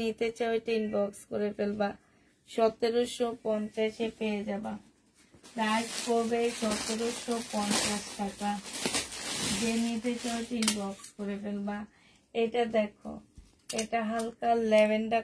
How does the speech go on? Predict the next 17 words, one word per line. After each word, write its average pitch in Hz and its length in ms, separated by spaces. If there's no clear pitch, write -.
কালারের 220 480
একটা - 200
জামা 202 280
দে-, 220 140
দেখা 202 280
দিচ্ছি। 214 400
এটা 214 240
হচ্ছে 226 260
তোমার 226 320
হালকা 208 600
ল্যাভেন্ডার 226 600
কালারের 196 520
মধ্যে 202 260
হবে। 190 240
এখানে 240 280
দেখো, 226 260
এখানে 214 240